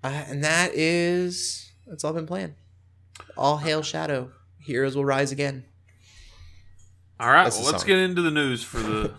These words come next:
Speaker 2: <laughs> for the week then. Uh, so Doom one through three got shadow dropped on pretty much every modern console.
Speaker 1: Shit.
Speaker 2: And Doom sixty-four has gotten a rating for P S four and P C.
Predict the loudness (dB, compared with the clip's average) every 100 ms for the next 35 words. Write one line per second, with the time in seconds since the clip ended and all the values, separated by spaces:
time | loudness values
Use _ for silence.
0 | -16 -14 -10 -6 -8 -10 -18 -16 -16 -16
1 | -20 -20 -2 0 0 -4 2 2 2 6
2 | 8 8 4 2 2 2 -2 2 2 4
3 | 2 2 4 6 6 6 6 4 -2 -2
4 | -4 -6 -2 -2 0 0 2 4 4 2
5 | -2 -4 -4 -4 -4 -4 -10 _ _ _
6 | _ _ -20 _ -20 _ _ -12 -2 4
7 | 6 8 4 2 -4 -10 0 2 2 0
8 | -4 -4 -2 -2 2 4 2 -2 0 2
9 | 2 0 -10 -10 -8 -8 -10 -4 -2 4
10 | 6 6 2 -4 -6 -8 -2 -4 -2 -2
11 | -2 -2 -8 -10 -8 -8 -8 -16